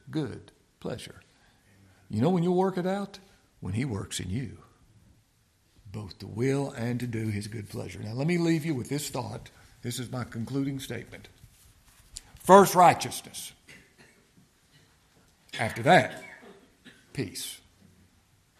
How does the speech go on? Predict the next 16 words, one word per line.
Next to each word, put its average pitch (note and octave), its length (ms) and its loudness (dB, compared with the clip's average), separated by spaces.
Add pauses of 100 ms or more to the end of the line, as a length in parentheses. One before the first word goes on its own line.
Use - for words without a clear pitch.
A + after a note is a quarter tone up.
(3250)
If G#2 200 -8
you F3 120 -2
trust F#3+ 360 -4
Christ A#2+ 580 -8 (1700)
as A2+ 220 -4
your A2+ 300 -4
only D#3+ 640 -4 (160)
righteousness G2 1040 -8
before F#2+ 300 -16
God, - 440 -16 (1400)
you A#2 140 -4
have G#2+ 240 -2
none A2+ 340 -2
of D#3+ 140 -6
your E3 160 -4
own, A2+ 240 -8